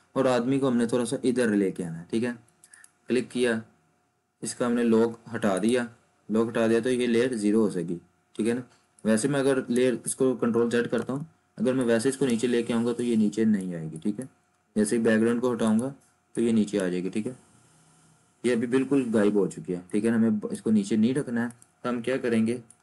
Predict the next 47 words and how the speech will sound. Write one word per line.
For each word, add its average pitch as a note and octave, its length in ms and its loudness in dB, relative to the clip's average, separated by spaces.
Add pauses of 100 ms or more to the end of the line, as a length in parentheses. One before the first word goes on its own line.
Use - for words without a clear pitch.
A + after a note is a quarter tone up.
(460)
इसको - 220 -4
हम B2+ 80 -2
पहले A#2+ 220 2
एक G#2+ 100 0
दफ़ा A2+ 160 0
ना C3 120 -4
hide F#2+ 300 -2
कर F#2+ 140 -2
देंगे E2+ 260 -8
गाड़ी E2+ 260 -6
को। D#2+ 140 -14 (340)
ये G#2 160 -2
आई G#2 140 2
वाले A2+ 160 2
button G#2+ 260 0
से A2 100 -2
हम G#2+ 100 2
इसको G#2 240 -2
hide G2+ 280 -4
कर B2+ 160 -2
देंगे C3+ 240 -6 (460)
and C3 180 -2
यहाँ C#3+ 260 0
पर D3+ 120 0
आएंगे A2 300 0 (1600)
and B2 120 -2
ये C3 140 4
जो C3 140 2 (220)
man A#2+ 300 0
है A#2 180 -6
इसकी D#3 240 0
हम B2+ 180 -2
selection G2 420 -4
करें। E2+ 220 -10 (440)
Selection A#2+ 420 -2
को C3+ 100 -2
आपको A#2 220 -2
पता A2+ 220 2
लग G#2+ 220 2
गया A#2+ 140 -2
आप A2+ 120 -4
किस A2 140 -10
तरह A#2 160 -2
से A2 120 -4
कर G#2+ 100 0
सकते G#2+ 300 -6
हैं, B2 140 -4